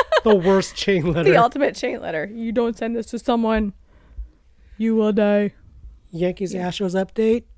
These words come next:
Speaker 2: Bottom of the sixth, still four one Yankees.
Speaker 1: Okay, they might hold on to this.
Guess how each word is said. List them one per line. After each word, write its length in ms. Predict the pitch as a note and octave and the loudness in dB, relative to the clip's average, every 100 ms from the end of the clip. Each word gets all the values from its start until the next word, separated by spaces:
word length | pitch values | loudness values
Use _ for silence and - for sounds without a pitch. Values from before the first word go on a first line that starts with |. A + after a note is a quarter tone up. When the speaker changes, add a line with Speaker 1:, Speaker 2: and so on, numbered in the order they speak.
| - | -10
Speaker 2:
Bottom 340 | F3 - G#3 | -6 -4 0
of 120 | G#3+ G3 | 0 0
the 80 | |
sixth, 360 | G#3 C#4 C#4 - | -2 -4 -4 -8
still 300 | - C4+ C4+ | -4 0 -2
four 300 | - C4 C4 | -2 -4 -4
one 280 | B3+ C4+ C4 | -4 -2 -2
Yankees. 920 | G#3+ C4 D#4 D4+ C#4+ C4 A#3 G#3+ F#3+ | 2 4 2 2 0 0 -2 -4 -6
Speaker 1:
Okay, 100 | D5+ D#5 C5+ | -8 -10 -10
they 100 | C4 | -8
might 300 | C4+ D4+ C4 | -6 -6 -4
hold 220 | D4+ D#4 | -2 2
on 240 | F#4+ A#4 | 2 0
to 80 | G4+ | 0
this. 420 | D4+ E4 - - | 0 0 -2 -18